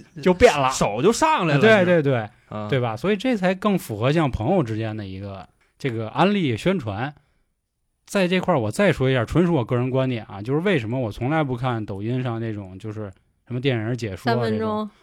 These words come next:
Speaker 2: 对，我觉得特别不尊重人家电影工作者。然后包括《爱死机》啊，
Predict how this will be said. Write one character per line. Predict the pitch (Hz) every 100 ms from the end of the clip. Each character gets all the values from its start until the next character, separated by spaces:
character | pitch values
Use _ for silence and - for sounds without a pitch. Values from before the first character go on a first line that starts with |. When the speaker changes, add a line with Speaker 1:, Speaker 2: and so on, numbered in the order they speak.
| _
Speaker 2:
对， | - 113
我 | 101 101
觉 | 107
得 | 156 170
特 | - 170
别 | 120
不 | 113
尊 | 117 135 131
重 | 123
人 | 104
家 | 104
电 | 147 139
影 | 113
工 | 107 113
作 | 107
者。 | 104 - _ _ _ _ _
然 | -
后 | 135
包 | 165 226 240
括 | 208 170
《爱 | 160
死 | 117 101
机》 | 107 127
啊， | 101 92